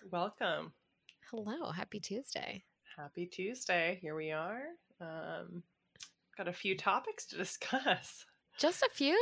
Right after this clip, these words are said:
Speaker 2: yeah.
Speaker 1: Some news happened.
Speaker 2: Some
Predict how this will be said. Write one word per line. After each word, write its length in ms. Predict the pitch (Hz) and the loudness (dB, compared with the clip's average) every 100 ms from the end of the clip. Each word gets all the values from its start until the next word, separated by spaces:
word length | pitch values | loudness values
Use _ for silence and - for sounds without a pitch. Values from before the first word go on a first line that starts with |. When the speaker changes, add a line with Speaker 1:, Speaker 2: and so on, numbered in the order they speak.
| 415 | 10
Speaker 2:
yeah. 600 | 226 277 453 240 190 - 196 _ _ _ _ _ | 10 10 10 10 8 6 0 _ _ _ _ _
Speaker 1:
Some 280 | - - 190 | -8 -2 2
news 280 | 170 202 269 | 4 4 4
happened. 840 | 180 151 226 311 302 156 151 165 - - - _ | 8 8 8 4 2 2 -2 -6 -6 -8 -18 _
Speaker 2:
Some 420 | - - 202 180 | -4 6 6 6